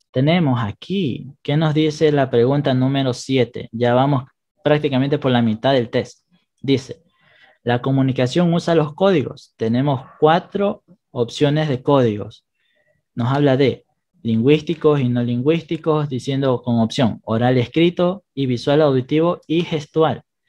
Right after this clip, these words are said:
Tenemos la opción B, que nos dice lingüísticos y no lingüísticos. Ya nos indican que es la A. Vamos a ver si es la,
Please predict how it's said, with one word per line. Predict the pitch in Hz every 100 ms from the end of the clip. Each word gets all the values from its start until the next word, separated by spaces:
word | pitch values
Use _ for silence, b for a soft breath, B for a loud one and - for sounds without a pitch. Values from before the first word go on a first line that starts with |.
| b b b -
Tenemos | 117 135 147
la | 135
opción | 120 139 135
B, | 165 147 - _
que | 113
nos | 113
dice | 131 131
lingüísticos | 123 117 120 160 160 180 180 175 -
y | 160 185 -
no | 135 131
lingüísticos. | 135 139 147 185 175 - 113 - - - _ _ b b b _ -
Ya | 135 127
nos | 135
indican | 143 135 139 143 135
que | 117
es | 123
la | 120 131 180
A. | 110
Vamos | 113 117 127
a | 123
ver | 123
si | 120 120
es | 110
la, | 110 104 -